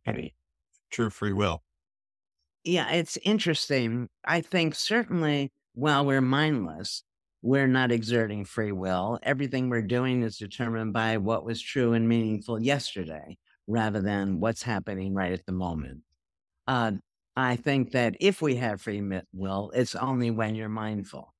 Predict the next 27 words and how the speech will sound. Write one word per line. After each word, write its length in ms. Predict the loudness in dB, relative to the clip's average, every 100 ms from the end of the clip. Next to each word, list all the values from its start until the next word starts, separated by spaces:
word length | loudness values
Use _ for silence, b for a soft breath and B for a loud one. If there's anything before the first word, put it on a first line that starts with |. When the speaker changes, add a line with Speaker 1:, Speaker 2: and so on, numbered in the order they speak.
| _ _
Speaker 2:
Now, 140 | 2
let's 260 | 4 2 4
imagine, 840 | 4 6 4 4 2 -2 -4 -8 -12 _ _ _
I'm 220 | -2 0
a 20 | 0
New 120 | 0
Yorker. 480 | 0 -2 -4 -8 -2
So 120 | 2
you're 180 | 4 4
in 100 | 4
New 80 | 4
York 460 | 4 4 4 0
and 120 | -6
you're 60 | -6
trying 300 | -2 0 0
to 100 | -2
decide, 400 | -6 -2 0 0
"Should 160 | 0 -2
I 80 | -2
take 300 | -2 -4 -4
the 180 | -2
A 160 | 0 0
train 380 | 0 0 2 2
or 140 | -2
the 100 | -6
D 240 | -10 -10 -10
train?" 340 | -12 -14